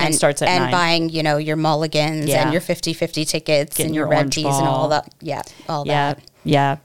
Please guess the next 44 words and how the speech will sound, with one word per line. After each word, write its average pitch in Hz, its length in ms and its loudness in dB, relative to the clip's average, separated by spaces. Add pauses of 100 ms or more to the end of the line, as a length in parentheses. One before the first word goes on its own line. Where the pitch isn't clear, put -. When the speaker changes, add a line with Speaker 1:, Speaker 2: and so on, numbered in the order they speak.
Speaker 2:
And 160 180 2
then 156 320 4
if 165 160 0
you 170 140 -2
want, 170 400 4
I'll 156 280 4
even 156 220 -2
carry 156 280 0
your 156 100 -2
carts 151 400 -2
to 151 640 -2
your 143 240 2
cart. - 400 -2 (280)
Your, 160 180 -4 (120)
your 156 280 2
clubs 156 560 2
to 165 100 -6
your 139 140 0
cart. - 440 -4 (560)
<laughs> - 240 -2 (340)
If 185 260 -2
you, 160 180 -2
if 135 220 -4
you 151 80 -2
need 143 220 -2
someone 147 200 -2
to 202 80 0
do 139 100 -2
that. 131 220 0 (380)
If 214 100 4
you 226 80 2
bring 254 200 4
an 247 80 2
extra 233 280 4
change 220 360 2
with 214 200 6
you, 226 80 6
um, 160 680 6
you 160 80 0
can 160 120 0
always 160 300 2
tip - 280 -2
your, 165 420 4 (380)
uh, 147 480 6